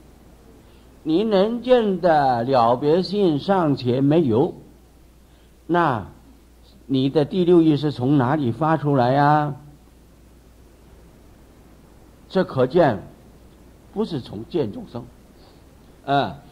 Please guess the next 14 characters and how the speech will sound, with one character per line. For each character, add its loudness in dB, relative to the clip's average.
因 -2
为 2
离 -4
开 0
这 -4
四 -6
种， -2
你 -4
的 -4
事 -12
就 -10
不 -12
可 -14
得。 -4